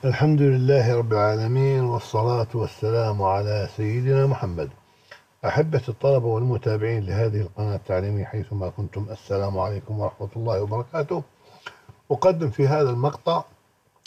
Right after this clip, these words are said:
إن شاء الله أن يكون واضحاً اشتقاق منحنى التعاقد في صندوق إدجوورث. Derivation of the contract curve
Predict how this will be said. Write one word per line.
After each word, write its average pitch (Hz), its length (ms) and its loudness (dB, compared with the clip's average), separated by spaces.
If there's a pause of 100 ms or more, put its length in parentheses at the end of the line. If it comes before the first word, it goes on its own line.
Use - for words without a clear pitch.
(120)
إن 120 80 0
شاء 143 260 2
الله 131 220 0
أن 131 60 0
يكون 120 320 0
واضحاً 143 540 2 (640)
اشتقاق 156 760 0
منحنى 151 540 0
التعاقد 110 680 0
في 120 220 -4
صندوق 120 520 -2 (120)
إدجوورث. 117 680 0 (680)
Derivation 135 720 4
of 113 220 -2
the 107 60 -2 (120)
contract 151 720 0
curve 127 300 2